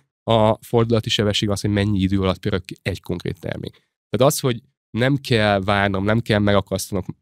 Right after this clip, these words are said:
akaszta-, akasszak másokat, hogy megértsem, hogy miről van szó, hanem rá tudok keresni, ez egy elképesztő,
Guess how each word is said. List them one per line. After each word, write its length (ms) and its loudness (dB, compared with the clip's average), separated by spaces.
akaszta-, 580 -4
akasszak 440 -4
másokat, 420 0
hogy 80 -2
megértsem, 460 0
hogy 80 -2
miről 180 0
van 180 -6
szó, 180 -4
hanem 180 0
rá 160 0
tudok 240 -8
keresni, 560 0
ez 140 -4
egy 120 2
elképesztő, 1000 0